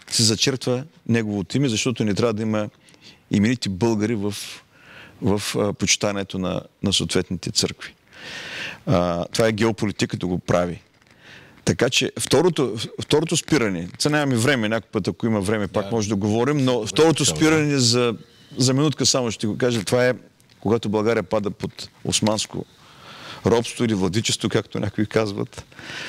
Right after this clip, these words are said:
Speaker 1: Това става, нали, края на четиринайсти и началото на петнайсти век. Но в ония времена, когато не е имало автомобили, нито самолети, когато не е имало,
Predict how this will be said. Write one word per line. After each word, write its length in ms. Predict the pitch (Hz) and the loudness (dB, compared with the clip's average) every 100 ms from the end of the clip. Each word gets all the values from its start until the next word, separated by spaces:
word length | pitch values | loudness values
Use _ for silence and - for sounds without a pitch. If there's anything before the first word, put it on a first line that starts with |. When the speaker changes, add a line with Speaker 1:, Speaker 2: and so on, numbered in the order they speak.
| - - | -14 0
Speaker 1:
Това 120 | 143 | 2
става, 460 | 139 131 139 135 151 - _ - - - - - | 2 2 2 0 -2 -10 _ -20 -18 -14 -10 -2
нали, 300 | 104 117 107 - - - - | 2 2 0 -4 -16 -12 0
края 280 | 123 123 113 | 2 4 2
на 220 | 107 95 - | -2 -2 -4
четиринайсти 800 | - - 101 123 139 - 131 - - _ _ - - | -4 0 0 0 0 -2 -4 -4 -8 _ _ -12 -2
и 40 | |
началото 420 | 104 87 120 107 107 | 0 2 2 0 -4
на 40 | |
петнайсти 480 | 90 95 107 104 - | -4 -2 0 0 0
век. 180 | 87 - | -2 -2
Но 280 | 95 117 110 - - - _ _ _ - - - - - - 101 | 0 2 0 -6 -20 -20 _ _ _ -20 -20 -12 -2 0 2 2
в 80 | |
ония 200 | 110 135 | 2 2
времена, 320 | 120 117 117 110 | 2 0 0 0
когато 280 | 107 120 | -2 -2
не 100 | 107 | 0
е 20 | 117 | 0
имало 240 | 123 110 | 0 0
автомобили, 640 | 104 - 101 92 104 110 123 | -2 -2 0 2 2 0 -2
нито 180 | 104 104 | -4 0
самолети, 640 | - 98 92 92 - 156 139 _ - - - - - | 0 2 2 0 -2 -10 -12 _ -20 -18 -14 -14 2
когато 220 | 120 113 | 2 2
не 80 | 113 | 0
е 40 | |
имало, 420 | 123 123 117 98 | 0 2 2 0